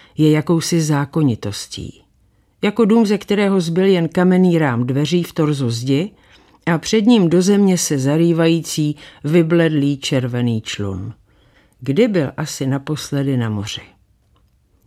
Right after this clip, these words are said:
Nikoho rozpad neznepokojuje, příroda se postará. Nějakým zvláštním způsobem člověka ty obrazy zániku uklidňují, dokonce je vyhledává. Prosperita i zánik,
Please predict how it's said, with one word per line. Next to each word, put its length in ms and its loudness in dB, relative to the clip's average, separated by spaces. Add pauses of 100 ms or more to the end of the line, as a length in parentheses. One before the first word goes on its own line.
(100)
Nikoho 540 2
rozpad 400 -4
neznepokojuje, 1000 -4 (400)
příroda 460 0
se 160 -4
postará. 640 -8 (840)
Nějakým 360 0
zvláštním 720 0
způsobem 840 -6 (260)
člověka 560 -2
ty 180 -4
obrazy 560 0
zániku 580 0
uklidňují, 920 -4 (440)
dokonce 420 -2
je 100 2
vyhledává. 880 -4 (680)
Prosperita 760 -2
i 80 -6
zánik, 600 -2